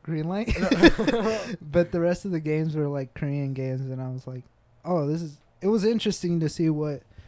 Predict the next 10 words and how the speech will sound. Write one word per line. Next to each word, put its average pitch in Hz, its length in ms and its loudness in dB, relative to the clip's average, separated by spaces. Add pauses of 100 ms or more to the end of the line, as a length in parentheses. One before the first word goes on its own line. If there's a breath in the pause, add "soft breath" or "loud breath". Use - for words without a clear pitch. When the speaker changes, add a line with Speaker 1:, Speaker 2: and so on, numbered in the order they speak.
(120 loud breath)
Speaker 1:
what 143 120 -4
type 151 240 -2
of 131 80 -8
games 127 320 -8
they 123 160 -6
play. 107 300 -8 (220)
Speaker 2:
Mm. 107 160 -14 (920)
Speaker 1:
I 123 40 -12
was 131 160 -12
like, 127 160 -12